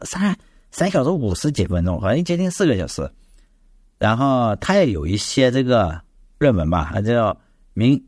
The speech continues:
呃，明尼苏达大学是吧？他有一个叫，叫查-，查尔斯巴贝奇研究所，因为他很有钱呐，你知道吗？他很有钱，他就到处建这种，比如说我要捐一个图书馆，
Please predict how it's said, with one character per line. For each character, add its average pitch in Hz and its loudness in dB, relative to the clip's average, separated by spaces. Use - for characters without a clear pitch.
呃， 87 -2
明 180 2
尼 165 2
苏 - -4
达 107 2
大 131 2
学 - -6
是 104 -2
吧？ - -2
他 - 2
有 151 6
一 104 0
个 131 2
叫， 110 2
叫 107 2
查-， 139 -2
查 - -2
尔 95 2
斯 135 -2
巴 185 0
贝 170 2
奇 - -2
研 95 2
究 117 0
所， 98 -2
因 123 2
为 165 0
他 - -10
很 127 0
有 170 4
钱 - -8
呐， 110 4
你 98 2
知 80 -4
道 87 0
吗？ 80 -6
他 156 -2
很 185 0
有 151 0
钱， 113 -2
他 139 0
就 160 0
到 165 0
处 - -4
建 147 0
这 123 0
种， 95 -2
比 113 -4
如 - 0
说 143 2
我 98 -2
要 113 0
捐 147 2
一 107 0
个 87 -2
图 - -6
书 143 4
馆， 73 -2